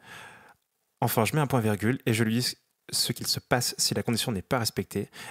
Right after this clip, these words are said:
Et je vais dire, non, c'est une femme. Et je ferme mes guillemets, je ferme ma parenthèse. On voit bien la structure du si, trois choses, un test,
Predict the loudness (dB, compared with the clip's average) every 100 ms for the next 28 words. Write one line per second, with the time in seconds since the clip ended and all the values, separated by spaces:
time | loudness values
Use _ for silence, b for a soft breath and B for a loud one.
0 | -4 0 0 0 -2 -4 -4 -4 -4 _
1 | _ _ _ -20 _ _ _ _ _ _
2 | _ _ -6 -4 -2 -4 -4 -4 -6 -12
3 | -18 B B B _ _ _ 0 2 2
4 | 0 0 -2 -2 -4 -6 -16 -20 B B
5 | B -2 2 4 4 2 0 -2 -2 -2
6 | -2 -6 B B -4 0 4 4 4 2
7 | 0 0 -2 0 -2 0 0 0 0 0
8 | -2 -4 -8 -14 -4 0 2 2 0 -2
9 | -8 _ _ -4 -2 0 0 0 -2 -6